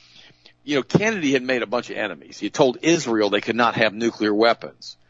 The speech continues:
He wanted to dis-, give full disclosure with what happened with Roswell.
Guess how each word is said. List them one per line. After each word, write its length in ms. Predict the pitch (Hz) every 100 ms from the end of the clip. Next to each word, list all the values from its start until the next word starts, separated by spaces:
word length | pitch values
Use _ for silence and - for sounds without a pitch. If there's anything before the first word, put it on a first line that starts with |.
| _ -
He 100 | 147
wanted 240 | 147 139
to 80 | 123
dis-, 160 | 117
give 360 | - 120 120 127
full 280 | - 156 160
disclosure 640 | 139 - - 135 135 113
with 140 | 107
what 140 | 101 107
happened 340 | 113 107 110
with 120 | 104
Roswell. 760 | 98 113 120 120 104 87 - -